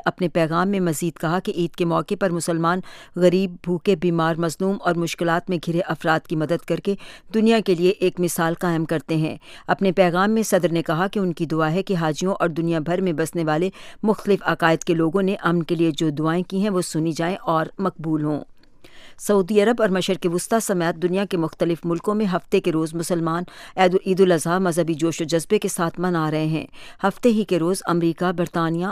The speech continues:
آسٹریلیا، کینیڈا، فرانس، فلپائن،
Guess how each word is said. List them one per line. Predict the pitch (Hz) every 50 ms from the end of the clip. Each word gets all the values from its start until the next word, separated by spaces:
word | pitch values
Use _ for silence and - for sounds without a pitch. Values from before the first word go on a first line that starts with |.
| -
آسٹریلیا، | - 180 175 - - - 175 165 156 156 170 190 202
کینیڈا، | - 196 180 170 165 156 156 143
فرانس، | 147 - - - 175 175 175 185 - - - - - - - -
فلپائن، | 196 185 180 - - 170 165 170 190